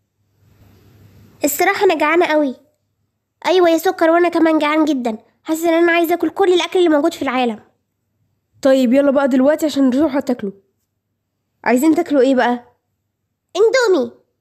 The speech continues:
Speaker 2: لا طبعا، مش أول لما تصحوا من الغيبوبة كده تاكلوا اندومي، لازم تاكلوا حاجات مفيدة. أيوة، أيوة، تعالوا وأنا هعمل لكم أكل.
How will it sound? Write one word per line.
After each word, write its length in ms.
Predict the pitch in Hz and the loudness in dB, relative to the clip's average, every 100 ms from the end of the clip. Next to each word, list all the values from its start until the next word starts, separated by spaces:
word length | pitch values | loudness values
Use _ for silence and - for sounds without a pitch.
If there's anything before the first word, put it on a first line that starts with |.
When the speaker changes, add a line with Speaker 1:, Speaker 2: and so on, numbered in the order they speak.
| _ _ _ _ _ 247 | _ _ _ _ _ -2
Speaker 2:
لا 180 | 254 | 0
طبعا، 280 | 262 269 240 | 0 0 0
مش 220 | 220 226 277 | 0 0 0
أول 280 | 302 302 | 0 2
لما 140 | 269 262 | 2 0
تصحوا 260 | 311 - | -2 0
من 80 | 285 | 0
الغيبوبة 340 | 254 254 285 302 | 2 0 0 0
كده 180 | 320 | 0
تاكلوا 280 | 302 277 269 | -2 -2 0
اندومي، 300 | 240 233 254 | 0 2 2
لازم 240 | 247 277 262 | 2 0 -2
تاكلوا 260 | 277 285 | -4 -6
حاجات 220 | 262 269 | -4 -2
مفيدة. 420 | 294 262 294 208 - _ _ _ _ _ _ _ _ - | -2 0 -2 -4 -12 _ _ _ _ _ _ _ _ -4
أيوة، 260 | 269 294 269 | 0 2 2
أيوة، 280 | 262 220 202 _ _ - | 2 -2 -6 _ _ -10
تعالوا 360 | 254 277 349 349 | -4 0 2 2
وأنا 200 | 349 311 | 2 2
هعمل 200 | 269 262 | 0 0
لكم 220 | 285 254 | -2 -6
أكل. 240 | 220 - | -6 -12